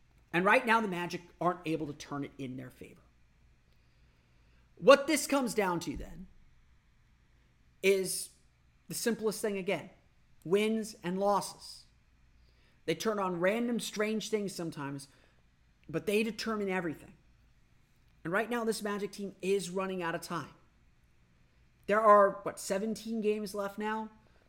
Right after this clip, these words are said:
Three and a half games, four and a half games is not impossible to make up in seventeen games. But you can't go eight and nine. You can't go nine and eight. You're gonna have to pick up games. You're gonna have to find a way to flip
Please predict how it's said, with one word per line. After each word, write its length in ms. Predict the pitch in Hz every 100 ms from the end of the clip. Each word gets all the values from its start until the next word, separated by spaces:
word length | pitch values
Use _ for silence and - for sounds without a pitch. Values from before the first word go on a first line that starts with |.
| _ _ _ _ - - -
Three 180 | 262 285
and 80 | 277
a 40 |
half 240 | 226 226 214
games, 320 | 202 196 175
four 200 | 196 214
and 80 | 202
a 40 |
half 140 | 190
games 340 | 175 170 160 - - - _
is 260 | 208 233 196
not 200 | 220 208
impossible 540 | 185 - 185 - 175
to 60 | 165
make 200 | 156 156
up 140 | 147
in 80 | 147
seventeen 500 | - 131 139 - 127
games. 420 | 117 - - - _ _ _ _ _ - - _ _ _ _ _
But 80 | -
you 60 |
can't 200 | - 220
go 160 | 247 233
eight 160 | 226 220
and 80 | 214
nine. 300 | 185 151 - - _ - _ -
You 100 | 143
can't 240 | 185 185
go 140 | 214 202
nine 260 | 190 190
and 140 | 196 180
eight. 260 | 139 - - _ _ _ _ _ _ _ _ _ _ _
You're 140 | 160 147
gonna 200 | 190 190
have 260 | 185 180
to 80 | 175
pick 200 | - 170
up 160 | 160 -
games. 520 | 147 143 - - - _ _ _ _ _ _ _ _ _ -
You're 140 | 175
gonna 260 | 196 196 196
have 220 | 196 190
to 80 | 196
find 320 | 190 180 180
a 40 |
way 140 | 170 170
to 80 |
flip 340 | 151 - 185